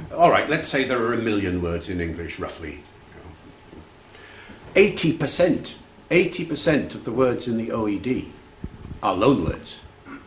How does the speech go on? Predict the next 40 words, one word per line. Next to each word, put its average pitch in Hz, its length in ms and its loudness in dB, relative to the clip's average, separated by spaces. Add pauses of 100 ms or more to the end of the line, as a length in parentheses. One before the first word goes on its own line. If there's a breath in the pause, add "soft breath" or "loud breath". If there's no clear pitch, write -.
<clears throat> - 640 -10
That's - 220 -10
the 135 80 -6
thing 117 180 -2
you 90 120 -2
have - 200 -10
to - 60 -8
remember. 104 360 -6 (440 loud breath)
You 110 60 -2
know, 117 60 -2
only 160 260 6
twenty 185 340 4
percent 135 400 2
of 120 80 -2
the 110 60 -2
vocabulary 135 600 2
of 107 80 0
English 87 480 -4 (180)
is 110 180 -2
actually 101 380 -4
Anglo-Saxon, 120 880 -4
is, 98 140 -10
is 80 140 -6
Germanic, 135 640 2
you 95 80 -8
know. 151 180 -2
The - 120 -4
words 139 260 0
come 143 140 2
in 143 160 6
from 147 120 0
everywhere 156 300 4
else, 214 260 6
like 120 120 4
French 196 320 2
and 107 120 -4
Latin, 151 300 0
as 95 140 -4
I 117 80 -2
said. 170 300 0